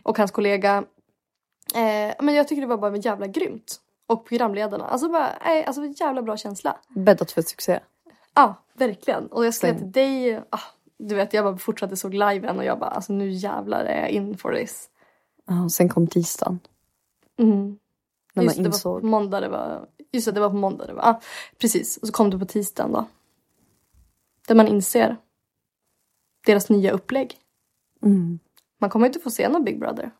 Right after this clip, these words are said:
Speaker 2: Nej.
Speaker 1: Man kommer bara få se en studio där de tar med kanske några minuter av vad som har hänt i huset.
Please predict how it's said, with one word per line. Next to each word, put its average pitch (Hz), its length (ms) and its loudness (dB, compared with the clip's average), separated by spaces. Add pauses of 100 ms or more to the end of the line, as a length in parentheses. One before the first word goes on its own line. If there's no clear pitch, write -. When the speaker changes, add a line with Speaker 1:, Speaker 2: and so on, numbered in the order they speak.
(360)
Speaker 2:
Nej. 180 340 0 (420)
Speaker 1:
Man 202 80 -2
kommer 233 180 2
bara 226 260 4
få 196 80 -8
se 196 120 -6
en 190 100 -6
studio 240 520 -6 (200)
där 202 80 -2
de 202 80 -2
tar 202 100 -4
med 196 360 -2
kanske 220 360 -4 (160)
några 269 280 2
minuter 226 520 0
av 190 180 -2
vad 185 120 -2
som 190 100 -8
har 196 60 -8
hänt 190 180 -8
i 214 40 -2
huset. - 460 -8